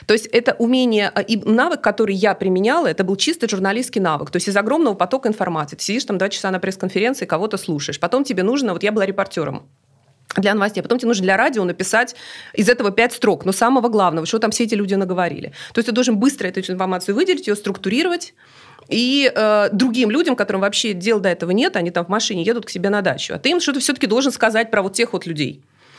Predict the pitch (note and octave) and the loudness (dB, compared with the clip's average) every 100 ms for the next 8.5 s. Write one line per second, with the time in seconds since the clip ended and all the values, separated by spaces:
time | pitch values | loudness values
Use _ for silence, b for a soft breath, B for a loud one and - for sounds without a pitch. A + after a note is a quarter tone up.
0 | B B - F#4 F#4 A3 G#3+ A#3+ B3 B3 | B B 0 0 2 2 2 0 -2 -2
1 | A#3+ A#3 A3 G#3+ - A3 C4+ A#3+ G#3 G#3 | -2 0 0 -2 -4 -4 -2 0 0 -2
2 | G3 G3 G3+ G#3+ A3 F4 G4 A#3 F#3+ G3+ | -2 -2 -2 -2 -2 -2 -2 -4 -2 -2
3 | B3+ C4 A3+ G#3 G3+ G3 F#3+ G3+ G#3 C4 | 0 2 0 0 -2 -2 -2 -2 2 2
4 | A3+ F#3+ F#3 F#3+ A3+ C#4 G#3 G#3 - F#3 | 2 0 -2 -2 -2 -4 -4 -4 -4 -4
5 | F#3+ F#3+ F#3+ F#3+ F3 D3+ C#3 B B B | -4 -4 -6 -4 -4 -6 -10 B B B
6 | B F#3 F3 A#3 D#4+ - A#3+ A3+ A3 A#3+ | B -4 0 0 0 0 0 0 2 0
7 | B3 A#3 A3 G#3 G3+ F#3 F#3+ G3 F#3+ F#3+ | 0 0 2 0 -2 -4 -4 -2 -4 -2
8 | F#3+ F#3+ F3+ F3+ | -2 0 0 -2